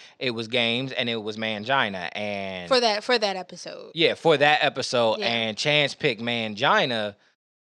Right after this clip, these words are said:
Speaker 1: And Ga-, Ga-, and rightfully so, Games felt, uh, offended 'cause she's just like, "Well, if,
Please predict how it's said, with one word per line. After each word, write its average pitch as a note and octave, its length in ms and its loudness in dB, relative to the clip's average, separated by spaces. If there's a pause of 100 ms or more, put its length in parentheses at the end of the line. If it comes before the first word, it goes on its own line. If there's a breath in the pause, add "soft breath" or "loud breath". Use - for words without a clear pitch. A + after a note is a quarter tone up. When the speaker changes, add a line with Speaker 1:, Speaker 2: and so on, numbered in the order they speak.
(400)
Speaker 1:
And C3 280 2
Ga-, F#3+ 360 4
Ga-, D#4 300 2
and A3+ 180 2
rightfully C#4+ 340 2
so, A#3+ 180 0
Games D#3+ 300 0
felt, F3 300 -2 (140)
uh, C#3 60 -10 (120)
offended G#3+ 360 -4
'cause E3+ 100 -6
she's G3 220 -6
just D#3+ 160 -10
like, C#3+ 180 2
"Well, C3+ 280 4
if, A#2+ 200 -4